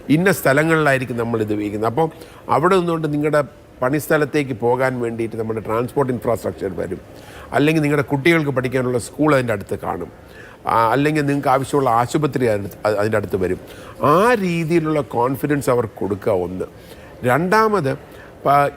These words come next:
ഇപ്പം ഞാൻ നേരത്തെ പറഞ്ഞ പോലെ ഇതുപോലെ, ആ, റിസ്ക് ആയി,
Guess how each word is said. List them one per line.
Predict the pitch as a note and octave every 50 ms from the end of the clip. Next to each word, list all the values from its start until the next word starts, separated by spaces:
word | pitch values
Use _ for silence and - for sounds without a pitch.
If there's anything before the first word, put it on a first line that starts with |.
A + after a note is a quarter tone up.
| - E3
ഇപ്പം | D3 - - F3+ D#3 C#3+
ഞാൻ | C#3+ C#3+ D3+ D3+
നേരത്തെ | D3 D3+ D3+ D#3 F3 D#3+ C#3+
പറഞ്ഞ | C#3+ C#3+ C#3 C3+ B2+
പോലെ | B2+ C#3 D3+ D3 C3+ C3+
ഇതുപോലെ, | C#3 E3 E3+ E3 F3+ F3+ F3 F3 F3 F#3 G3 G3 - - - - C3+ C3+
ആ, | C#3 C3+ C3+ C3+ C3+ C3 B2+ B2 - - - - - - - - - C#3 C3 -
റിസ്ക് | C3 - - - - F#3+
ആയി, | F3+ E3+